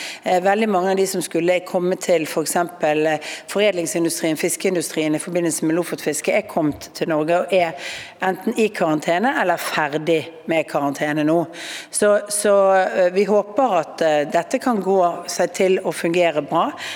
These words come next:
men vi må forutsette at, vi må regne med at noen bedrifter kommer nå til å oppleve at de kommer til å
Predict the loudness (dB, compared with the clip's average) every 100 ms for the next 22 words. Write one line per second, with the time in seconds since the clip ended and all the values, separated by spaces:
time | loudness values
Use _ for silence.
0 | -6 0 2 2 2 2 2 0 -2 2
1 | 2 2 0 0 0 2 4 4 2 2
2 | 2 2 4 2 0 2 4 4 2 2
3 | 0 2 0 0 -4 -12 -12 -2 2 2
4 | 2 2 0 0 2 4 4 2 2 0
5 | 0 -2 0 0